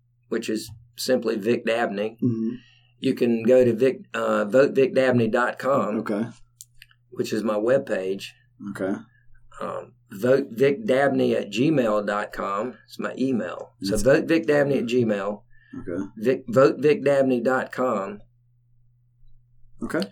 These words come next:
Speaker 1: And then, uh,
Speaker 2: And we'll
Speaker 1: Vic
Speaker 2: put some
Speaker 1: Dabney
Speaker 2: links
Speaker 1: on
Speaker 2: up.
Speaker 1: Facebook and Victor Da-, I actually manage three Facebook pages:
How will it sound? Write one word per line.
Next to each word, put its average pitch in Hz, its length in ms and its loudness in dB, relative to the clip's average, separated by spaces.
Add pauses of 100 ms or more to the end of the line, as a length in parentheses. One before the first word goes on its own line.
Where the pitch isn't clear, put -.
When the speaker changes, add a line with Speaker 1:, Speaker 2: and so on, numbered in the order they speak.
(120)
Speaker 1:
And 110 180 0
then, 117 280 2
uh, 110 160 0
Speaker 2:
And 110 120 2
we'll 110 80 6
Speaker 1:
Vic 131 60 4
Speaker 2:
put 180 120 4
some 135 100 6
Speaker 1:
Dabney 143 120 6 (100)
Speaker 2:
links 131 60 4
Speaker 1:
on 135 60 4
Speaker 2:
up. - 60 0
Speaker 1:
Facebook 143 460 4
and 160 220 4
Victor 147 360 4
Da-, 117 260 4
I 123 180 2 (140)
actually 151 600 2 (520)
manage 135 440 2
three 147 200 0
Facebook 123 500 -2
pages: - 440 -4